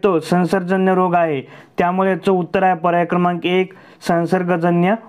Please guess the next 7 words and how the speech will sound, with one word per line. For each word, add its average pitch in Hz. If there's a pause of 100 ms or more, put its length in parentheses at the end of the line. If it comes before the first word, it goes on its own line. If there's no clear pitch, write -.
रोग. 156 (720)
प्रश्न 170
क्रमांक 190
आठ, 185 (400)
तरुण 196
माणसाच्या 190 (260)
श्वासोच्छ्वासामध्ये 196